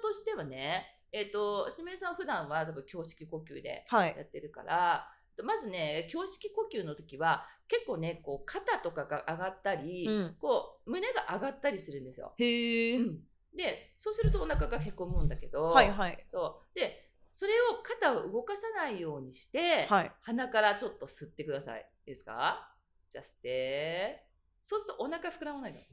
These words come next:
Speaker 2: なんかね、もうね、
Speaker 1: うん。
Speaker 2: 今ね、すごいお腹のことをめっちゃ意識しちゃってるから、
Speaker 1: うん。
Speaker 2: なんかね、
Speaker 1: <laughs> 硬くなっちゃうからね。
Speaker 2: 硬くなっちゃってるよ。
Speaker 1: そうそうそう、硬くなったりしてね。じゃあまず、まず息吐いて、
Speaker 2: 一回吐く。
Speaker 1: 息吐いて、一回吐いて。うん。
Speaker 2: うん。
Speaker 1: で、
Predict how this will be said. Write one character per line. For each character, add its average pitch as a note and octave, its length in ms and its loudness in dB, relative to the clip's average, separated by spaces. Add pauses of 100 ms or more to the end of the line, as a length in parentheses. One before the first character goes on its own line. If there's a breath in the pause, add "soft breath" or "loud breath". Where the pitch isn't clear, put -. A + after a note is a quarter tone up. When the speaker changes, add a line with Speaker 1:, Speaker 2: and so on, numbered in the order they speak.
(1400)
Speaker 2:
な A#3+ 120 6
ん A#3+ 60 -2
か A#3 100 8
ね、 G#3+ 180 4
も A3+ 160 6
う A3+ 40 8
ね、 G#3+ 100 10
Speaker 1:
う - 20 12
ん。 - 20 12
Speaker 2:
今 A#3+ 200 12
ね、 G#3+ 180 12
す B3+ 140 4
ご B3+ 140 12
い A3+ 60 10
お B3 60 12
腹 D#4 240 12
の E4 80 10
こ F4 100 8
と D#4+ 120 12
を C#4+ 40 10
め C4 80 12
っ C4 40 12
ち - 60 8
ゃ - 40 12
意 F#4 120 12
識 - 140 12
し - 140 12
ち - 80 12
ゃ - 20 12
っ D#5 120 12
て F#4+ 60 12
る E4+ 120 12
か D#4+ 80 12
ら、 C5+ 120 12
Speaker 1:
う - 40 10
ん。 - 20 12
Speaker 2:
な F#4+ 100 12
ん C#4+ 40 6
か - 120 12
ね、 C#4+ 140 12
Speaker 1:
<laughs> G4+ 120 6
硬 - 100 12
く - 20 12
な - 60 10
っ - 20 8
ち D#5 640 12
ゃ C#4+ 80 12
う - 20 8
か - 80 12
ら C#4+ 100 12
ね。 C5 60 12
Speaker 2:
硬 G#4+ 80 12
く A4+ 120 10
な - 40 8
っ - 260 12
ち - 40 4
ゃ A4+ 40 12
っ - 20 12 (160)
て F4 60 12
る - 60 12
よ。 A4 100 12
Speaker 1:
そ D4 60 8
う - 40 2
そ - 60 10
う F#4+ 40 12
そ G4+ 40 8
う、 - 20 2
硬 - 0 -
く - 20 6
な A4+ 60 10
っ - 40 12 (300)
た D#4+ 180 12
り C#4+ 80 2
し - 20 8
て E5+ 60 12
ね。 - 60 10
じ C#4 60 10
ゃ - 40 12
あ C5 760 12
ま G4+ 60 0
ず、 A4 60 2
ま C5 80 8
ず G4 60 0
息 G4 180 0
吐 B3 180 0
い - 40 -2
て、 D3 500 4
Speaker 2:
一 A#3 60 0
回 G#3+ 120 6
吐 G#3+ 160 4
く。 G4 60 4
Speaker 1:
息 F#4+ 100 2
吐 D#4+ 80 -4
い A3+ 40 -10 (100)
て、 A#3+ 320 2
一 D#3 80 -6
回 A#3 100 -8
吐 A3 140 -6
い - 40 -10
て。 C#3 400 0
う - 20 -6
ん。 D#3+ 60 -2
Speaker 2:
う C#4 40 2
ん。 A#3+ 260 2
Speaker 1:
で、 G#3 60 -2